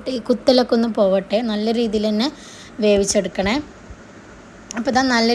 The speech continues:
രീതിയിൽ തന്നെ, ഏ, വെന്ത് കിട്ടിയിട്ടുണ്ട്. ഇനി തുറന്ന് വെച്ചിട്ട് നമുക്ക് ആ വെള്ളമൊക്കെ ഒന്ന് ലോ ഫ്ലെയിമിൽ ഫ്ലെയിം വെക്കണം. എന്നിട്ട് അതിൽ വെള്ളമൊക്കെ ഒന്ന് കുറച്ച് വറ്റുന്നത് വരെ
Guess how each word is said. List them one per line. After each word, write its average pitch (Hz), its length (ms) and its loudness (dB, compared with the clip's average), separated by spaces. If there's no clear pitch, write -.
രീതിയിൽ 233 300 0
തന്നെ, 233 220 0
ഏ, 208 40 0
വെന്ത് 214 320 2
കിട്ടിയിട്ടുണ്ട്. 202 540 -4
ഇനി 311 120 4
തുറന്ന് 277 420 6
വെച്ചിട്ട് 247 420 -2
നമുക്ക് 220 280 0
ആ 226 100 2
വെള്ളമൊക്കെ 208 460 2
ഒന്ന് 208 180 -2
ലോ 202 80 4
ഫ്ലെയിമിൽ 208 380 0
ഫ്ലെയിം 208 260 2
വെക്കണം. 202 460 -6
എന്നിട്ട് 202 320 -6
അതിൽ 208 180 0
വെള്ളമൊക്കെ 202 420 2
ഒന്ന് 202 180 -4
കുറച്ച് 190 340 -4
വറ്റുന്നത് 214 440 -4
വരെ 208 120 2